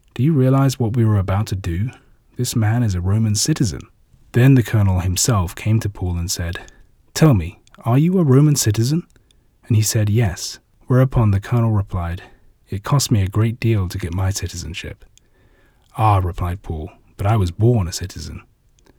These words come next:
Then those who were about to examine him left hurriedly,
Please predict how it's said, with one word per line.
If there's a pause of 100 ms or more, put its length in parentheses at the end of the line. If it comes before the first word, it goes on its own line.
(720)
Then
those
who
were
about
to
examine
him
left
hurriedly,